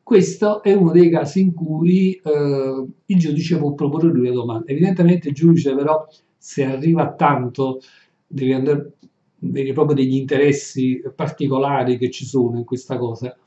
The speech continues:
perché comunque, comunque è qualcosa che resta nella disponibilità delle parti.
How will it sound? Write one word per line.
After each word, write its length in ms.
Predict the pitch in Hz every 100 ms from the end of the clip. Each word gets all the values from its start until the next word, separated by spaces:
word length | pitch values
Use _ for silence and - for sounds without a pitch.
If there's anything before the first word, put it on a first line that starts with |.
| _ _ _ _
perché 380 | - 143 - 143
comunque, 960 | - 147 147 185 208 196 180 196 214 -
comunque 880 | - 135 143 151 170 165 185 185 -
è 180 | 139 -
qualcosa 1000 | - 175 175 143 147 151 165 156 165 -
che 240 | 160 156
resta 680 | 151 143 - - 156 160 170 - - _ _
nella 260 | 165 147 143
disponibilità 760 | 123 - 135 131 143 165 110
delle 260 | 101 104 117
parti. 400 | 107 - _ _